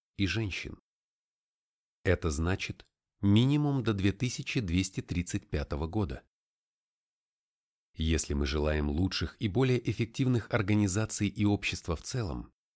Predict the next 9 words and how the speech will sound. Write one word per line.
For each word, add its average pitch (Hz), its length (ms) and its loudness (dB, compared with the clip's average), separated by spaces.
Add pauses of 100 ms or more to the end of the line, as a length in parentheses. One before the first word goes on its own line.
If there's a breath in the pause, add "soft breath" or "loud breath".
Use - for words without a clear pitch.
(480)
мы 98 200 8
в - 120 -4
первую 80 400 2
очередь 107 480 0
должны 107 380 2
повысить 117 500 0
компетентность 113 800 0
наших 101 380 2
лидеров. 62 560 -2